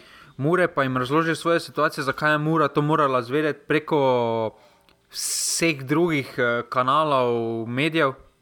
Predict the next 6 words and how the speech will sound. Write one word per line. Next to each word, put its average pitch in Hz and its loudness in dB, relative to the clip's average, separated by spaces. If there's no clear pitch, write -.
pa 127 2
je 127 0
vprašanje. 127 -2
Eh, 120 -2
še - -4
vedno, 170 2